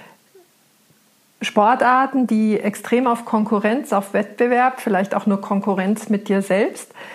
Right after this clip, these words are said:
ähm, basieren. Und dann gibt's vielleicht auch jene, die, die eher so einen Fluss unterstützen, wo es eigentlich eher um so ein, so ein inneres Ausbalancieren gibt. Also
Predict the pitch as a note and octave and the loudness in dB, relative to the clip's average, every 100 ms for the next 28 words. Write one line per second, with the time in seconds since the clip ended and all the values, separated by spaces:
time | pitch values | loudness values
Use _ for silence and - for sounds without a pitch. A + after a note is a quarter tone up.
0 | - - - B3 A#3+ B3+ B3+ A3+ A#3+ B3 | -18 -20 -4 0 2 2 0 2 2 0
1 | A#3+ C#4 D#4+ E4+ C4 G3 G#3+ A#3+ - B3+ | 0 0 0 -2 0 0 0 -2 -6 -2
2 | B3 B3+ - A#3+ - A#3 A#3+ A#3+ A#3+ A#3 | 0 0 -2 -2 0 0 0 0 0 0
3 | A#3+ - - - - A3 A#3 A#3+ A#3+ A#3+ | -2 -6 -18 -10 -2 0 2 2 2 2
4 | A#3 A#3 A3+ - G3+ G#3 - - F3+ F3 | 2 2 0 -2 0 0 -2 -4 -2 -2
5 | F3 - F3 - G3+ G3+ G#3 - G3+ G#3+ | -4 -4 -6 -2 0 2 0 0 0 2
6 | A3 A3+ - G#3 G#3+ G3 G#3 G3+ G3+ G#3 | 0 -2 -4 0 0 2 0 0 0 2
7 | G3+ G3+ A3 G#3+ G#3 G#3+ G#3 G#3+ F#3+ G3+ | 2 0 -2 -2 0 0 0 0 0 0
8 | - G3 F3 F3+ - F3+ D#3+ E3+ F3 - | 0 0 0 -4 -4 -4 -2 -2 -6 -4
9 | F3 F3+ | -4 -2